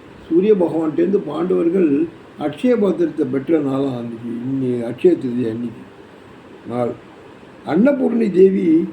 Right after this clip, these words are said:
அவதரித்த நாள். அன்னபூர்ணி வந்து காசியில் அவதரித்த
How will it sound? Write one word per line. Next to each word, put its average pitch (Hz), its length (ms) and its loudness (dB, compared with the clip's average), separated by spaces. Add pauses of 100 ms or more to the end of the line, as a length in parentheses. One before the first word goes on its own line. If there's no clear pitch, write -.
(300)
அவதரித்த 165 600 -2
நாள். 127 200 -8 (100)
அன்னபூர்ணி 180 500 0
வந்து 143 420 0 (640)
காசியில் 139 280 -2
அவதரித்த 123 560 -2